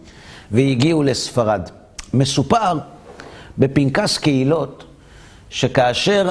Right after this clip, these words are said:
רבנו אשר הגיע לספרד, הוא הגיע לברצלונה לישיבתו של הרשב"א, והוא התיישב בספסל האחורי. והרשב"א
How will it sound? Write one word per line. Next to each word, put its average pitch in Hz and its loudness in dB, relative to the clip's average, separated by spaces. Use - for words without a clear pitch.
רבנו 143 2
אשר 135 0
הגיע 139 4
לספרד, 101 0
הוא 135 2
הגיע 151 2
לברצלונה 147 0
לישיבתו 123 -2
של 107 0
הרשב"א, 90 -2
והוא 165 2
התיישב 175 0
בספסל 147 2
האחורי. 135 0
והרשב"א 202 2